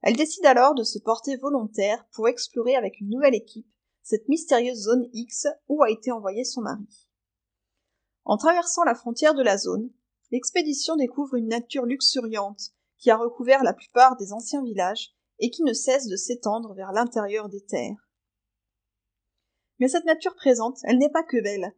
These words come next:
elle est aussi dangereuse, étrange, faisant se croiser différentes espèces végétales et animales, d'abord de façon subtile, puis de plus en plus marquée.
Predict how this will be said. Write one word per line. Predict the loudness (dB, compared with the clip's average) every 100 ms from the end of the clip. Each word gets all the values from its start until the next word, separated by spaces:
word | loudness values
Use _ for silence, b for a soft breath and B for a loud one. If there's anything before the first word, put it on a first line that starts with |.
| _ _
elle | 4 4
est | 2
aussi | -4 -4
dangereuse, | -2 -2 -4 -8 -8 -8 -8
étrange, | -4 -4 -6 -12 -12 -12 -18 _ _ _
faisant | -2 0
se | 0 -4
croiser | 0 0 0 -4
différentes | -8 -6 -2 0 0 0
espèces | -4 -4 -4 -4 -4
végétales | -4 -6 -2 0 2
et | 0
animales, | -2 -4 -8 -6 -6 -10 _ _ 0
d'abord | 4 4 2
de |
façon | -2 -4 -4
subtile, | -4 -10 -10 -12 -10 -10 -12 _ _ _
puis | 0
de | 0
plus | -2 -8 -12
en | -12
plus | -8
marquée. | -8 -8 -10 -18 -18